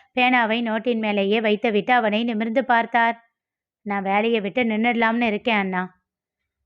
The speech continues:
கையை கட்டி அழுத்தமாக அவனை பார்த்தார். "நீ என்ன நினைச்ச கோபி? நீ வேலையை விட்டு நின்னுட்டா அஸ்வினுக்கு ஸ்ருதியை கல்யாணம் பண்ணி கொடுப்பேன்னு நினைக்கிறியா? நீ என்கிட்ட வேலைக்கு சேர்ந்து அஞ்சு வருஷம் ஆச்சு. என்னோட சொந்தக்காரங்க எல்லாருக்கும் உன்னை தெரியும்.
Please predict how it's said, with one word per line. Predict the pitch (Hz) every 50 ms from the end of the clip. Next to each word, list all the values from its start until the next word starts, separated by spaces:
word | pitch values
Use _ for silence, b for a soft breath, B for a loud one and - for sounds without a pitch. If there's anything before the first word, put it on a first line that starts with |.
| _ _
கையை | - 214 208 214 214 214
கட்டி | 208 - 202 175 - 226
அழுத்தமாக | 214 202 196 208 202 - 220 208 196 185 185 165 233
அவனை | 240 214 208 202 208 220
பார்த்தார். | - 220 196 185 185 - 196 185 180 170 - - _ _ _ _ _ _ _
"நீ | - 220 226 240
என்ன | 233 220 226 254
நினைச்ச | 262 254 233 226 226 - 247
கோபி? | - 233 226 220 - 277 285 285 b b b b _
நீ | - 226 226
வேலையை | 214 214 208 208 220 226 220 208
விட்டு | 208 208 - 247
நின்னுட்டா | 233 214 202 208 208 202 - 254 269
அஸ்வினுக்கு | 262 226 - - 269 240 220 - -
ஸ்ருதியை | 269 - 233 226 202 240 254 247
கல்யாணம் | - 226 208 220 226 240 254 240
பண்ணி | 247 240 226
கொடுப்பேன்னு | 220 - 214 208 190 - 220 220 233 226
நினைக்கிறியா? | 220 202 214 208 240 214 202 208 208 240 247 b b b b b b b
நீ | - 208 214 220 214
என்கிட்ட | 208 208 185 220 190 - 233
வேலைக்கு | 226 214 208 208 233 233 269 247
சேர்ந்து | - 240 214 208 220 277
அஞ்சு | 262 240 233 247 277 269
வருஷம் | 269 262 233 - 294 262
ஆச்சு. | 247 226 196 - - 180 b b b b b b b -
என்னோட | 202 202 214 214 208 202
சொந்தக்காரங்க | 202 220 202 196 220 214 214 214 208 202 202 208 220 208
எல்லாருக்கும் | 196 202 214 226 226 233 226 - 285 269
உன்னை | 254 220 208
தெரியும். | - - 208 202 196 180 165